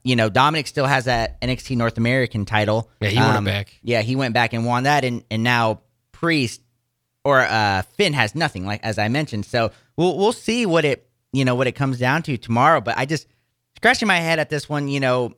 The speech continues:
Speaker 1: it, it as I, as we kinda talked a little bit, I was surprised that there was a title change on a Fastlane kind of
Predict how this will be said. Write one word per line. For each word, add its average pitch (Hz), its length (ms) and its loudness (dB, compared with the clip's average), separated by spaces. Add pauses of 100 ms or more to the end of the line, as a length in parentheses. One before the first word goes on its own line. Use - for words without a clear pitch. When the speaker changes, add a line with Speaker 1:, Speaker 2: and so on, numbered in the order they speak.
(200)
Speaker 1:
it, 196 180 0
it - 280 -2 (160)
as 185 160 0
I, 196 80 2
as 185 180 -2
we 196 80 -6
kinda 170 240 -4
talked 147 260 -2
a 131 40 -6
little 127 180 -2
bit, 131 140 0
I 139 120 2
was 175 160 0
surprised 139 560 0
that 131 120 -6
there 131 100 0
was 117 120 0
a 110 60 -4
title 127 340 -2
change 139 260 -4
on 113 140 0
a 95 80 -4
Fastlane 139 600 -2
kind 165 200 -2
of 156 120 -4